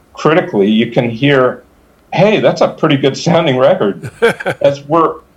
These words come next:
Speaker 1: uh, you know, virtually everything that came out of Capitol in the fifties. You know, and of course I think of the great Sinatra and Nat King Cole records. They, they ju-,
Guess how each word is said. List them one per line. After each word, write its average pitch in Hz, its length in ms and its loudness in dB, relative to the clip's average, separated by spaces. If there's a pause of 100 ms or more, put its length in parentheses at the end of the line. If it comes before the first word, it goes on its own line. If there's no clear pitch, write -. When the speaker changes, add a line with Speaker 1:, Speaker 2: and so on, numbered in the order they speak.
(300)
Speaker 1:
uh, 127 180 -2
you 143 100 4
know, 104 260 2
virtually 143 500 2
everything 143 340 0
that 101 140 -4
came 120 200 0
out 110 120 2
of - 80 -4
Capitol 110 440 0
in 95 60 -2
the 98 80 -4
fifties. 104 540 -6 (1080)
You 120 140 0
know, 104 120 4
and 107 80 4
of - 200 0
course 113 300 2
I 110 100 4
think 110 300 -2
of 95 160 -4
the 98 140 2
great 98 260 0
Sinatra 110 680 0
and 98 120 0
Nat 101 220 2
King 98 180 -4
Cole 135 280 2
records. 98 600 -2
They, 107 220 0
they 104 300 -2
ju-, 107 200 0